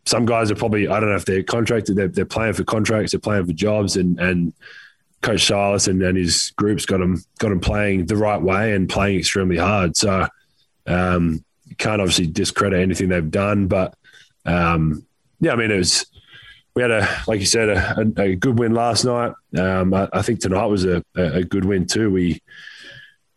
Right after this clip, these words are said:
f-, first time in a little time we've played against a, a kind of that real kind of switching where they've just purely switched one through five, basically throughout the game. Um, I think we got better as the game went on until those last few minutes where they, they hit a few threes, we had a few turnovers. So,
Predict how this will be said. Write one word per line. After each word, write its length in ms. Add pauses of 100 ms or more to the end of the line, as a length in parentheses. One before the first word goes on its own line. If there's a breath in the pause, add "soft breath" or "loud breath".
(500)
f-, 560 (320)
first 220
time 160
in 60
a 40
little 220
time 220
we've 160
played 260
against 320
a, 160
a 80
kind 200
of 60
that 200
real 220
kind 200
of 80
switching 640
where 120
they've 240 (120)
just 220 (180)
purely 360
switched 340
one 140
through 180
five, 480 (340)
basically 480
throughout 320
the 80
game. 360 (300)
Um, 320
I 60
think 160
we 100
got 180
better 240
as 120
the 60
game 280
went 180
on 220
until 260
those 380 (600 loud breath)
last 340
few 120
minutes 300
where 80
they, 180
they 240
hit 180
a 80
few 220
threes, 380
we 60
had 100
a 120
few 80
turnovers. 600
So, 240